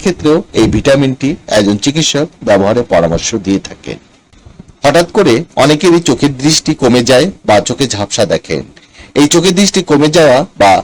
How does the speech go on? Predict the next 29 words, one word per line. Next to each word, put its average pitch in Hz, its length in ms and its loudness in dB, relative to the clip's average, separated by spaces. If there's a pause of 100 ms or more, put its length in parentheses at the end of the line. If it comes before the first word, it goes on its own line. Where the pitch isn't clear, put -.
(120)
ঝাপসা 131 300 -2
দেখার 165 260 0 (100)
কারণেও 151 360 2 (200)
একজন 110 320 0
চিকিৎসক 147 460 0 (300)
এই 113 180 0
ট্যাবলেটটি 131 480 0 (280)
ব্যবহারের 107 460 2
পরামর্শ 92 360 0 (380)
দিয়ে 90 160 -2
থাকেন। - 340 -12 (360)
এছাড়াও 151 460 2 (280)
মুখের 151 300 2
কোনো 135 220 2 (140)
এক 123 60 0 (100)
পাশ 139 200 2 (220)
বেঁকে 117 280 0
গেলে, 127 300 2 (280)
অবশ 113 260 2
হয়ে 123 240 2
গেলে 120 180 2 (200)
বা 101 100 4 (120)
অনুভূতি 160 420 2
শক্তি 170 380 -2 (720)
কমে 123 260 2
গেলেও 139 300 4 (280)
একজন 107 360 2
চিকিৎসক 147 480 0 (220)
এই 107 120 0